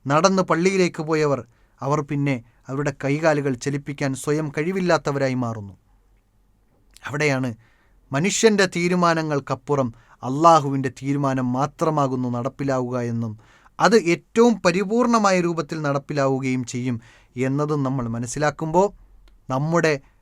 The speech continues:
നമ്മുടെ എന്തെങ്കിലും അഭിവൃദ്ധികളോ അല്ലെങ്കിൽ നമ്മുടെ എന്തെങ്കിലും കഴിവുകൊണ്ടുണ്ടായ സംഭവങ്ങളോ ഒന്നും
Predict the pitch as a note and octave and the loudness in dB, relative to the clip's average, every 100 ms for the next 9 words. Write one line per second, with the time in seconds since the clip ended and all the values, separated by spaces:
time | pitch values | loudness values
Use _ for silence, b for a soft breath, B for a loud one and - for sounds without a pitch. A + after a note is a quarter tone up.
0 | _ _ C3 C#3+ F3 F3 D#3+ E3+ E3 E3 | _ _ -2 0 2 2 2 -2 -2 -2
1 | D#3 - C3 C#3 D#3+ D#3+ D3+ D#3 D3 C3+ | -4 -8 -6 -4 -2 -4 -4 -2 0 0
2 | A#2 _ _ - D3+ F3+ F3+ E3 F3+ G3+ | -4 _ _ -8 -2 0 2 2 2 2
3 | F#3+ F3+ F3+ F3 D#3+ D3+ D#3 F#3+ F3+ E3+ | 2 0 -2 -2 -2 0 2 2 2 0
4 | D#3+ D#3+ E3+ E3 D3 D3 D3 F3+ E3 D#3 | -2 4 4 4 0 -2 0 0 0 0
5 | C#3 A#2 b b b D3 F3 G#3 | -2 -4 b b b 2 4 2